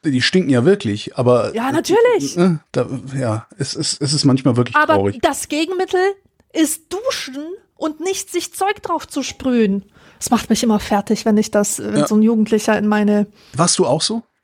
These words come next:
Speaker 1: Wir, also ich war so.
Speaker 2: Boah.
Speaker 1: Wir haben auch viel
Speaker 2: Echt?
Speaker 1: zu viel von diesem, von diesen Düften benutzt, ja, ja.
Speaker 2: Dass du deinen Gestank übertüncht hast mit so einem Zeug.
Speaker 1: Äh, nee, weil der Duft war halt geil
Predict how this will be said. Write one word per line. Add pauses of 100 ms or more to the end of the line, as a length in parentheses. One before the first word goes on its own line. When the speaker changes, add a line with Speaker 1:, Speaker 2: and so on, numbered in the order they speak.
Speaker 1:
Wir,
also
ich
war
so. (720)
Speaker 2:
Boah. (220)
Speaker 1:
Wir
haben
auch
viel
Speaker 2:
Echt?
Speaker 1:
zu
viel
von
diesem,
von
diesen
Düften
benutzt,
ja,
ja. (140)
Speaker 2:
Dass
du
deinen
Gestank
übertüncht
hast
mit
so
einem
Zeug.
Speaker 1:
Äh,
nee,
weil
der
Duft
war
halt
geil